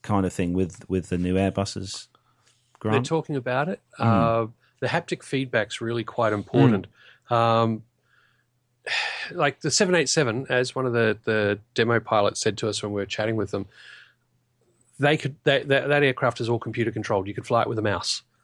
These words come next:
Speaker 3: Right.
Speaker 2: But they've put the full yoke and, and m-, the moving yoke and the
Speaker 3: Yeah.
Speaker 2: moving,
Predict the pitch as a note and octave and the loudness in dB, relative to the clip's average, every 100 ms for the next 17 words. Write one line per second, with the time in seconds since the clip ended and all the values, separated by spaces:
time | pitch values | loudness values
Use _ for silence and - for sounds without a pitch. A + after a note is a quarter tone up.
0 | - - A2 G#2 C3+ B2+ A2 _ - B2 | -4 0 2 2 4 2 2 _ -6 -4
1 | - E3+ D3 - D3 C3+ A#2 B2 B2+ B2 | 0 0 0 0 4 4 4 4 2 0
2 | - A2+ G#2+ G#2+ A2+ G#2 A2+ A#2 A#2 A2+ | -6 -4 -4 -6 -4 -4 -4 -4 -2 4
3 | C3+ C3+ A#2+ A#2 A#2 - G#2 G2 A2+ - | 4 4 2 2 0 -2 -4 2 4 4
4 | B2 A#2+ A2+ | 4 2 0